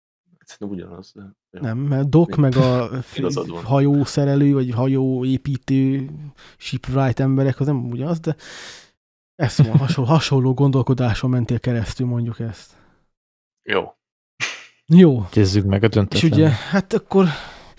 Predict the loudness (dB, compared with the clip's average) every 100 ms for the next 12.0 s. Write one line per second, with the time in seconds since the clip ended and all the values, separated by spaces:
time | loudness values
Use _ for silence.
0 | -20 -20 -20 _ _ -8 0 6 8 8
1 | 8 6 6 4 4 4 6 4 -2 -2
2 | 0 0 2 4 4 2 0 2 2 0
3 | 4 6 8 8 8 6 6 2 2 2
4 | 2 0 0 0 0 0 0 -2 -2 -2
5 | -2 0 -2 0 0 0 0 -2 -2 -4
6 | -4 -4 -6 -6 -12 _ _ _ _ _
7 | _ _ _ -8 -2 0 0 -2 -4 -6
8 | -10 -12 -8 -2 0 2 2 2 2 0
9 | 0 2 2 0 0 -2 -2 -6 -8 -10
10 | -2 4 6 6 4 2 0 -2 -2 0
11 | 0 0 2 4 2 4 4 6 2